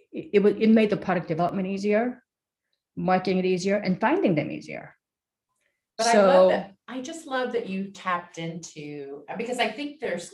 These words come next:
Speaker 2: a couple of things, right? If we wanted to break it down, one is, you know, you had the passion, you saw the opportunity, but I think the key for a lot of us, and it kind of rides on a couple of other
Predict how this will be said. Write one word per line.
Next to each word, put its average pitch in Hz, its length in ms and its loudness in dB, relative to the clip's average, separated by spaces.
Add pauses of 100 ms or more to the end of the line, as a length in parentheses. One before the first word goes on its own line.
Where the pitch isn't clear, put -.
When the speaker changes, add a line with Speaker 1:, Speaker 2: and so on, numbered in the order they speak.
Speaker 2:
a 165 40 -14
couple 190 320 -10
of 170 120 -10
things, 113 320 -18
right? 127 280 -8
If - 160 -18
we 156 120 -14
wanted 156 380 -14
to 147 100 -18
break 143 260 -12
it - 140 -16
down, 175 260 -8
one 165 160 -10
is, 156 240 -12 (460)
you 180 80 -10
know, 175 60 -6
you 175 200 -6
had 190 240 -4
the 185 80 -10
passion, 143 680 -10
you 147 340 -16
saw 196 340 -6
the 180 140 -6
opportunity, 190 420 -12
but 185 100 -6
I 190 60 -10
think 220 220 -12 (540)
the 185 100 -8
key 233 300 -14
for 196 100 -8
a 165 100 -4
lot 156 280 -6
of 185 100 -8
us, 147 580 -8
and 156 280 -10
it - 200 -18
kind 208 240 -8
of 175 160 -6
rides 165 300 -6
on 160 160 -10
a 143 120 -16
couple - 280 -16
of - 60 -18
other 175 520 -8